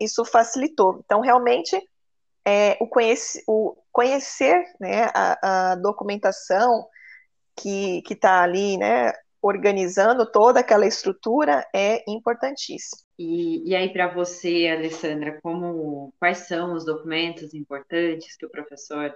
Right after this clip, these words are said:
Speaker 2: deve conhecer e falar um pouco se os professores realmente vão atrás ou se fica nessa mesmo de ler quando for preciso,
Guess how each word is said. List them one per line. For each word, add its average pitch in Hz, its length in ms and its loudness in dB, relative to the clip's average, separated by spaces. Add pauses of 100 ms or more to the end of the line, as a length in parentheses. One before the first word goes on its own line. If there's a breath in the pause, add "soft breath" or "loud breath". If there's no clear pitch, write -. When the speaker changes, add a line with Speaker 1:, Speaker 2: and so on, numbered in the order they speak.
(500)
Speaker 2:
deve 156 260 -4
conhecer 160 840 -4
e 165 200 -6
falar 175 280 2
um 175 80 -10
pouco 185 300 -6
se 202 320 -8
os 240 120 -8
professores 196 800 -6
realmente 180 540 -4
vão 165 180 -6
atrás 156 600 -6 (520)
ou 165 180 -2
se 165 180 -4
fica 185 340 -2
nessa 165 560 -2
mesmo 156 400 -4
de 165 260 -4
ler 165 340 0
quando 175 300 -4
for 151 420 0 (140)
preciso, 170 600 0